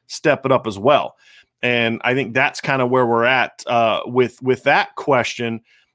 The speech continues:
In regards to the other part about the development, I think he's a good receivers coach. I think his strategy has been flawed, and I think this is a, a, a more of a team problem, which is the way that Brian Kelly's program is run is that when the season starts,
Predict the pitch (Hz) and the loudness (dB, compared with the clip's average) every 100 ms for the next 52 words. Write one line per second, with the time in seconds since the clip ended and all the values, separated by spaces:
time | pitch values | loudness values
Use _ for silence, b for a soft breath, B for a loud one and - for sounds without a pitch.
0 | _ 143 151 147 135 165 220 - 180 156 | _ -2 0 0 2 2 2 0 0 2
1 | 175 208 - 147 135 135 123 120 120 165 | 2 0 2 2 2 -2 -4 -4 0 0
2 | 139 113 113 135 220 320 285 208 147 127 | 0 -4 -4 -4 -4 -4 -6 -4 -4 0
3 | 170 160 131 - 160 185 - 131 120 - | 0 2 -2 -2 -4 -4 -2 -2 -2 -2
4 | 175 220 196 156 - 143 143 147 123 120 | -4 -4 -4 -4 -6 -2 0 0 -4 -6
5 | 110 107 - 107 101 104 120 151 139 139 | -6 -10 -8 -6 -6 -4 -4 -4 -4 -6
6 | 135 123 117 107 - 117 107 - _ - | -6 -4 -2 -4 -6 -6 -6 -14 _ -6
7 | 120 131 151 120 104 - 190 185 135 - | -4 0 0 0 -4 -2 0 0 -2 0
8 | 113 104 110 120 131 135 123 113 - _ | 0 0 0 0 2 4 2 2 -6 _
9 | _ _ _ - 127 170 220 151 170 165 | _ _ _ -6 0 2 2 2 2 0
10 | - 156 131 - 180 196 131 120 110 110 | 0 0 0 -2 -2 -2 -2 -2 -4 -4
11 | 117 113 107 113 117 - 123 131 123 - | -4 -4 -4 -4 -6 -6 -4 -4 -4 -4
12 | 190 214 190 - 110 92 87 - | -4 -2 -4 -2 -2 -2 -8 -16